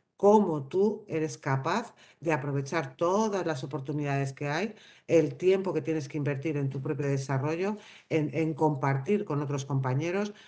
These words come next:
Tenemos un espacio de comunicación en donde cualquier empleado, cualquier persona de la compañía puede hacer una sesión de aproximadamente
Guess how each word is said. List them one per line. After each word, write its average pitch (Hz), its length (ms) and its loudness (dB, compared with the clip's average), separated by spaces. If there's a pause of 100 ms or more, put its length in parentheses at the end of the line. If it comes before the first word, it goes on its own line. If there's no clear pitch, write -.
(160)
Tenemos 147 380 -2
un 160 100 -2
espacio 147 640 -2
de 139 160 -2
comunicación 135 920 0 (320)
en 151 140 -2
donde 143 240 0
cualquier 135 580 -2
empleado, 147 580 -2
cualquier 139 340 -2
persona 151 380 -4
de 139 60 2
la 131 120 2
compañía 135 640 -2 (380)
puede 165 240 4
hacer 156 240 -2
una 151 180 0
sesión 143 640 0
de 135 60 -2
aproximadamente 135 960 0